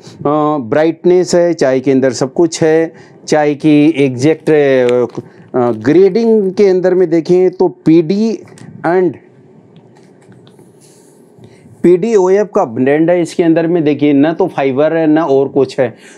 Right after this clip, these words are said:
तो Tata ऐसे ही नाम नहीं करता है कहीं पे भी। अच्छी चाय देता है, इसकी वजह से ही जेमिनी का भी नाम है। जेमिनी की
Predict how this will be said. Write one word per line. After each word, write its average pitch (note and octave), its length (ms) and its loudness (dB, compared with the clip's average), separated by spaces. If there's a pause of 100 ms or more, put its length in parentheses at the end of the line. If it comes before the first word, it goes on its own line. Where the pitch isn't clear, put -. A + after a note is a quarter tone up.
(140)
तो G#3+ 80 2
Tata D#3+ 420 0
ऐसे G#3+ 360 2
ही A3+ 80 -4
नाम F#3 260 0
नहीं F#3 220 2
करता F#3 300 -2
है F#3 120 2
कहीं D#3+ 300 2
पे E3+ 160 0
भी। F3+ 200 0
अच्छी F3 420 -2
चाय F#3+ 300 0
देता D#3+ 300 -2
है, F#3 240 0 (320)
इसकी G#3 340 2
वजह D#3+ 320 0
से G3 180 0
ही G3+ 240 0
जेमिनी D#3+ 420 2
का F#3 140 0
भी F3 120 -2
नाम E3 320 0
है। F3+ 80 2
जेमिनी E3+ 500 2
की G#3 460 -2